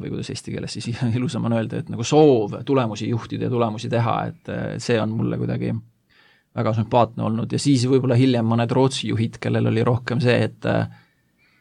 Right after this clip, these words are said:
et inimeste juhtimisel me tegeleme iga päev inimestega ja nemad peavad selle tulemuse ära tooma, et, et sa saad anda ainult tooni ja suuna ja siis sa pead, äh, innustama neid selle, oma asju tegema ja mitte sekkuma.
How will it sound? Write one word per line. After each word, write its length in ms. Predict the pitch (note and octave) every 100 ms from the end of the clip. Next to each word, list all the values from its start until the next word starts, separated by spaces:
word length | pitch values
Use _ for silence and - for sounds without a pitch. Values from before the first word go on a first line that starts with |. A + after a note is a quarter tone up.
| _
et 360 | G#2+ A2+ A2 B2+
inimeste 400 | C3+ A#2+ A#2 B2
juhtimisel 600 | B2+ A#2 A#2+ A#2 A2 A#2 A#2
me 120 | A2+
tegeleme 340 | A2+ A2+ A#2
iga 80 | A#2 A2+
päev 140 | A#2 A#2
inimestega 720 | B2+ A#2 A#2 - - G#2+ G#2+ A2 - - A#2+
ja 140 | A2+
nemad 240 | B2 A#2 A2+
peavad 240 | A2+ A2
selle 160 | - A#2
tulemuse 400 | A#2 A2 A2+ A#2
ära 140 | G#2+
tooma, 400 | G#2 G#2+ G#2+ -
et, 260 | G#2+ - - G2 G2 -
et 280 | - - A#2+
sa 120 | -
saad 160 | B2+ A#2
anda 180 | A#2+ A2
ainult 300 | A#2 A2+ -
tooni 380 | C#3 C#3 C3 A#2
ja 100 | A2+
suuna 380 | C3+ B2+ B2 A2 A2 -
ja 80 | A2+
siis 160 | G#2 -
sa 60 | A#2
pead, 240 | A#2 G#2 A2+
äh, 480 | A2+ A#2 A2 A2+ A2 A#2
innustama 480 | B2 A#2+ - A2+ A#2
neid 160 | A#2+ -
selle, 340 | A#2 A#2 A#2 A2+ -
oma 220 | B2 B2+
asju 160 | -
tegema 380 | B2 A#2 A2+ A2
ja 20 |
mitte 180 | A#2+ B2
sekkuma. 520 | A#2+ B2 - A#2+ -